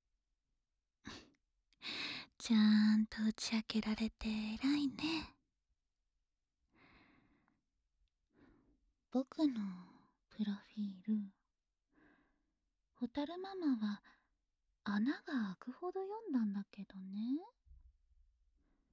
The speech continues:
僕ってさ、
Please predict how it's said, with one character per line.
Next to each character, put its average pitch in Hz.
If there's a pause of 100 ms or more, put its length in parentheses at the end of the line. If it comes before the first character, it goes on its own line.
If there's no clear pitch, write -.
(1160)
僕 -
っ 196 (300)
て - (120)
さ、 -